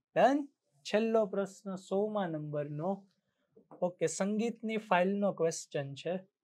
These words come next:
એમ આઈ ડી આઈ. એમ આઈ ડી આઈ નું પૂરું નામ છે મ્યુઝિકલ ઇન્સ્ટ્રુમેન્ટ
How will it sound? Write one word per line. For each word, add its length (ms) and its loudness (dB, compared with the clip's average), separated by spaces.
એમ 240 2
આઈ 200 2
ડી 260 2
આઈ. 180 2
એમ 240 2
આઈ 140 4
ડી 200 2
આઈ 140 4
નું 180 -2
પૂરું 400 -2
નામ 240 -6
છે 260 -4
મ્યુઝિકલ 920 -2
ઇન્સ્ટ્રુમેન્ટ 880 0